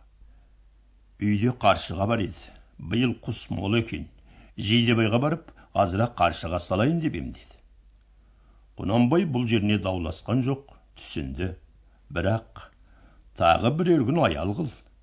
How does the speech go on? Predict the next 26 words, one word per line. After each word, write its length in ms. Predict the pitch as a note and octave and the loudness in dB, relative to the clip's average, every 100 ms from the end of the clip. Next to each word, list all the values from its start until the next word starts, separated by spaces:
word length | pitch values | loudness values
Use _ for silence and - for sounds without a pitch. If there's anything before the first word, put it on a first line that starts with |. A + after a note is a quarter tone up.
| _ _ - | _ _ -8
ертеңдер 680 | - B2 A2 A2+ F#2+ C3+ F3+ | 2 2 2 0 2 0 0
сені 240 | D3 C3+ | 0 0
Байдалыға 580 | F3 C#3 A#2 G#2 F2+ F2+ | 2 4 4 2 -2 -2
жіберіп 380 | F#2 G#2+ C3 D3 | -2 0 0 0
алғалы 300 | D#3 G3 F#3+ | 0 0 -2
отырмын, 340 | - E2 C#2 - - _ - | -2 -6 -6 -14 -20 _ -20
содан 440 | - G#2+ G#2 D#3 | -6 0 4 4
ары 160 | G#3+ G3+ | 4 2
қайтарсың», 560 | F#2+ E2+ D#2 - G#1 A#1 | 0 0 -6 -8 -12 -12
деді. 320 | A#1 - - _ _ _ _ _ - _ - | -16 -18 -20 _ _ _ _ _ -20 _ -4
Абай 300 | F#2 F2+ A#2 | -2 2 2
амалсыз 460 | A2+ F2 E2+ F2 E2+ | 2 0 -4 -10 -8
көнді. 400 | - - - - - - - - - _ _ - - - - | -6 -6 -10 -16 -20 -20 -20 -20 -20 _ _ -20 -20 -20 -4
Байдалы 540 | F2 A2 A2+ C#3+ E3 E3+ | 4 4 4 2 0 -2
Абайдың 460 | - G2 G#2+ A2+ C#3 | 0 2 2 0 -2
көп 180 | - G#2+ - | -4 -6 -4
сөйлеспеген 720 | F2+ D#2+ D#2+ - A#2+ D3 D3 | -4 -2 -4 -4 -2 -2 -2
кісісі. 440 | G2+ - - - - _ _ _ _ - - | -6 -8 -12 -16 -18 _ _ _ _ -20 -4
Кешелер 480 | G2+ F#2+ C3 D#3+ D#3 | -2 2 4 4 4
ол 220 | B2+ C#3+ | 4 2
да 240 | D#3 D#3 C#3+ | 0 -2 -4
Құнанбаймен 640 | - G2 A2 A2+ A#2+ B2+ - | -2 0 2 2 2 2 -2
араз 340 | - F2 F#2+ F#2 | 0 2 2 -2
кісінің 400 | F2 - E2 D#2+ | -8 -6 -6 -6
бірі 220 | C#2+ D2 | -8 -10
еді. 120 | A#1+ | -10